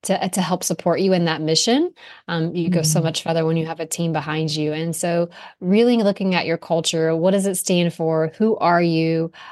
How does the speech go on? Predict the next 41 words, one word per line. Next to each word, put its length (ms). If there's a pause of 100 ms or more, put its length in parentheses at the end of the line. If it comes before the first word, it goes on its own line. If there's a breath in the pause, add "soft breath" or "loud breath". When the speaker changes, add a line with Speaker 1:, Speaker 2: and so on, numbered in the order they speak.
(140 loud breath)
Speaker 1:
Uh, 160
what 340
is 140
it 180
that 220
you're 320
put 300
on 140
this 220
earth 280
to 100
create 560
and 180
to 220
achieve? 560 (380 loud breath)
And 140
that 80
make 180
sure 160
that 120
everybody's 580
playing 360
that 220
same 380
game 260
with 260
you. 360 (420 loud breath)
Um, 380
you 120
know, 240
what 120
are 40
your 140
growth 320
sessions? 880
Um, 460
Simon 300
Sinek 300
says, 260
he 100
says 320